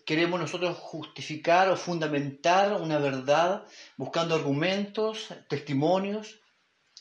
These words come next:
Y en este contexto Juan hace lo mismo. Efectivamente, él quiere mostrar y hablarle,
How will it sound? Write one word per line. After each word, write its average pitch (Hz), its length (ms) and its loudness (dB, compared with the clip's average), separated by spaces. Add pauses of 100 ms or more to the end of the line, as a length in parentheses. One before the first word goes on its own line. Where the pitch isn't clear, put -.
(400)
Y 139 120 -2
en 175 80 2
este 214 160 -2
contexto 220 580 -2
Juan 214 560 0
hace 190 260 0
lo 196 100 0
mismo. 226 420 -4 (240)
Efectivamente, 175 600 -2
él 190 180 -2
quiere 190 440 0 (220)
mostrar 180 840 2
y 151 480 -8
hablarle, 135 1000 0